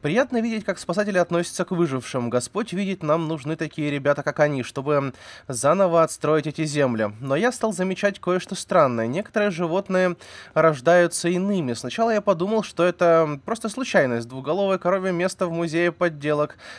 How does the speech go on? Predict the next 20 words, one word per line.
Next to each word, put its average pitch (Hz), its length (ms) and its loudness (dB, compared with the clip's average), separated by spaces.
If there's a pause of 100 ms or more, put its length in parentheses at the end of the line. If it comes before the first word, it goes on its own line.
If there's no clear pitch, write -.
(140)
Но 151 180 -2
потом 190 380 0
это 240 160 -2
случилось 214 480 -2
снова 120 440 2 (120)
и 180 120 -10
снова. 117 540 0 (360)
Я 170 200 4
знаю, 170 380 4
он 165 160 0
не 156 80 -2
допустит 170 500 -4
таких 156 260 -6
ошибок 160 440 -2
просто 139 440 -2
так. 117 460 -2 (1500)
А, 120 500 0 (180)
потоп. 165 440 2 (340)
Первое 147 320 0
сентября. 143 720 0